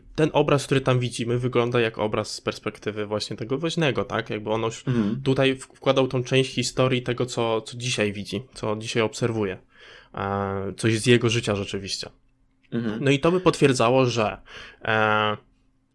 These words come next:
Speaker 1: tak jak na przykład na samym początku, e, mówimy o tym, że tutaj jest nawiązanie do,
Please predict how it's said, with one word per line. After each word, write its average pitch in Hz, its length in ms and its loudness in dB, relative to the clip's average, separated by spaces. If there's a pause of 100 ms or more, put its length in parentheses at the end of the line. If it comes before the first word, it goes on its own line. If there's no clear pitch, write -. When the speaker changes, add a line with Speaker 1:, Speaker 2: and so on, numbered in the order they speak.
(120)
Speaker 1:
tak 131 180 2
jak 143 160 2
na 127 80 2
przykład - 320 -4
na 123 80 0
samym 135 300 2
początku, 110 840 -2
e, 92 40 -2 (1160)
mówimy 113 760 -2
o 113 100 -2
tym, 113 200 -2
że 107 520 -4 (580)
tutaj - 180 2
jest 151 100 4
nawiązanie 147 560 2
do, 127 480 2